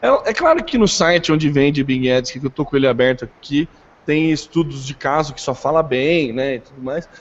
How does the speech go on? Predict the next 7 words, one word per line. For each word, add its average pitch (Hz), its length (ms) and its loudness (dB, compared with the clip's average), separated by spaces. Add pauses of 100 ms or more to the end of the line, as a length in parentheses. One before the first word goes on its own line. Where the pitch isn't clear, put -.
(300)
mas 156 540 -2
tem 156 240 0
um 165 160 2
grupo 170 320 2
de 165 140 -6
tecno-, 160 600 -4
é, 127 440 -2